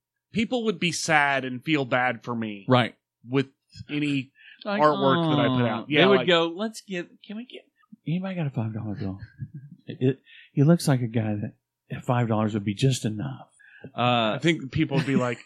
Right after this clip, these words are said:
Speaker 1: <laughs> "I bet you he'd really like one of them Hot Wheels, honey. Let's go buy him a Hot Wheel."
Speaker 2: Well, maybe we should, you know, maybe, maybe we should go find his sponsors. I, it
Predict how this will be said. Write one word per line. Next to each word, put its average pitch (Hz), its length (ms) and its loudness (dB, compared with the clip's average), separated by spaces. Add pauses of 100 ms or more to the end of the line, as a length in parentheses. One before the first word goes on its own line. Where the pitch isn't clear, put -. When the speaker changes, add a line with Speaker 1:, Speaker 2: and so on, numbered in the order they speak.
(160)
Speaker 1:
<laughs> - 200 -20
"I 160 60 -8
bet 226 240 -2
you 151 80 -2
he'd - 160 -2
really 135 240 4
like 131 260 2
one 139 100 0
of 127 60 0
them 113 140 0
Hot 131 340 -6
Wheels, 107 360 -2
honey. 117 280 -6
Let's 160 220 -6
go 214 100 -2
buy 165 220 0
him 139 220 0
a 107 40 -6
Hot 113 360 -8
Wheel." 98 360 -10 (220)
Speaker 2:
Well, 147 100 4
maybe 180 220 4
we 170 120 6
should, 135 280 -4 (220)
you 139 160 -2
know, 123 500 -4 (420)
maybe, 135 520 -4
maybe 147 240 -6
we 175 60 -2
should 165 140 -4
go 147 80 0
find 143 220 -4
his 107 120 -2
sponsors. 120 640 -4
I, 139 180 -6
it - 100 -12